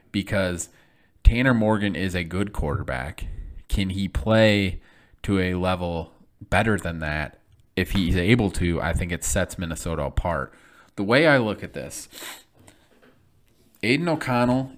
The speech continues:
is the best quarterback out of this group, but he has nowhere near the defense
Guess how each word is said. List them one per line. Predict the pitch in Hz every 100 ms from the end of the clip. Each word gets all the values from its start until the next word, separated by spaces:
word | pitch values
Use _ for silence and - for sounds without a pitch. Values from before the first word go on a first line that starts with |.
| _
is | 104 95
the | 98
best | 98 87 -
quarterback | - 131 120 85 73 73
out | - 76
of | 69
this | -
group, | - 65 62 - - - - -
but | 95
he | - 120
has | 113 101 85
nowhere | 92 104 123 117 98 90
near | 95 101 87
the | 82
defense | 78 95 90 - 69 60 -